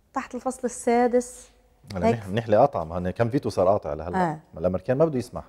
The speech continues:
Speaker 1: ما هو بالأول نحن قلنا إنه كيف مرر الأمريكاني
Speaker 2: امتنعوا،
Speaker 1: القرار
Speaker 2: امتنعوا،
Speaker 1: بدون
Speaker 2: ما أيد.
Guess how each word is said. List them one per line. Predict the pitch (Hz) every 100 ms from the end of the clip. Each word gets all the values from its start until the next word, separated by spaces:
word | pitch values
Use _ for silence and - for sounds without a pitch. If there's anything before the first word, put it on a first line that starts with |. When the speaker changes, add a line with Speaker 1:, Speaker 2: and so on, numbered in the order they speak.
| -
Speaker 1:
ما |
هو | 185
بالأول | 233 240 311 302
نحن | 285 - 294
قلنا | - 320 247 170 180
إنه | 190 202 202 196 226 262 262 185 - _ _ _ - 165
كيف | 165 208 233
مرر | 240 180
الأمريكاني | 175 - 175 180 190 190 190 196 - - - 127
Speaker 2:
امتنعوا، | 180 151
Speaker 1:
القرار | 196 247 269
Speaker 2:
امتنعوا، | 269 131 92 -
Speaker 1:
بدون | 247
Speaker 2:
ما | 120
أيد. | 104 87